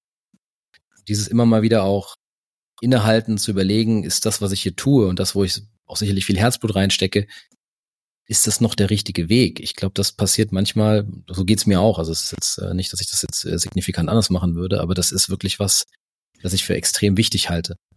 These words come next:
Gerade in so einer Zeit mit vielen und schnellen Veränderungen und vielen Themen, die ja einfach auch erstmal in der Bewertung gar nicht so, so eindimensional und einfach sind. Also man sagt ja, komm, klar, Antwort ist logisch, wir rennen rechts rum und dann passt das schon.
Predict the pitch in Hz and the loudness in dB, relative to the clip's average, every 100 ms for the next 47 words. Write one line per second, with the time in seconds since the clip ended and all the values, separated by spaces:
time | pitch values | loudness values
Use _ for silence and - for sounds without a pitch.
0 | 95 87 98 101 95 98 - 92 98 98 | -8 -2 2 4 4 2 0 -2 -2 -4
1 | 87 - - 113 110 107 101 95 - 95 | -6 -8 0 2 4 4 2 -2 -2 0
2 | 95 104 - 85 107 101 98 101 95 87 | 2 2 0 0 2 2 2 0 0 -4
3 | - - 104 95 98 98 98 92 95 95 | -4 0 0 2 2 2 2 2 0 -2
4 | _ _ _ _ _ - - _ _ _ | _ _ _ _ _ -20 -20 _ _ _
5 | _ 85 98 - 107 - 104 - 98 95 | _ -2 0 0 -2 -2 -2 2 2 2
6 | 92 85 107 135 98 87 90 95 - 92 | 0 2 2 2 0 2 0 0 0 -2
7 | 92 87 - 139 101 92 92 90 85 123 | -2 -2 2 2 4 2 2 2 0 -2
8 | - 82 - 87 87 - 90 90 90 90 | -2 -4 -6 -10 -18 -20 -12 -6 -4 -4
9 | 98 95 - 95 95 - _ _ - 95 | -4 -6 -2 -2 -2 -6 _ _ -8 -4
10 | - 90 - 101 110 104 98 95 95 95 | -2 -2 0 2 2 2 0 0 2 2
11 | 101 - 104 98 95 87 92 117 - - | 0 2 2 2 0 -4 -2 -2 0 -2
12 | 92 | -2